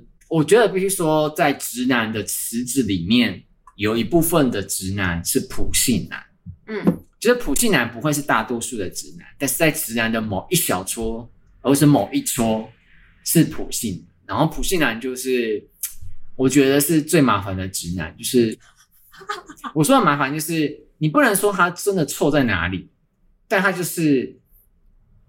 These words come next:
Speaker 1: 他就是没有在，没有在，
Speaker 2: 嗯，嗯。
Speaker 1: 没有在站在对方的思-，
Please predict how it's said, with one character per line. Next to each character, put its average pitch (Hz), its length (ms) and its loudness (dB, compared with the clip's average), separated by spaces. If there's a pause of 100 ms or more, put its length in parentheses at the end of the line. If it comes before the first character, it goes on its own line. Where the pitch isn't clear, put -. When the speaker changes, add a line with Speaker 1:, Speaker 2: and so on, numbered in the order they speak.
(220)
Speaker 1:
他 202 120 0
就 196 80 0
是 220 120 2
没 151 120 6
有 110 100 2
在， 110 420 0 (600)
没 165 140 4
有 147 80 4
在， 131 380 2
Speaker 2:
嗯， 98 120 -4
嗯。 80 100 -16 (520)
Speaker 1:
没 185 120 2
有 156 120 6
在 139 400 0
站 139 200 0
在 131 200 2 (320)
对 151 100 4
方 110 180 0
的 101 80 -4
思-， - 240 -4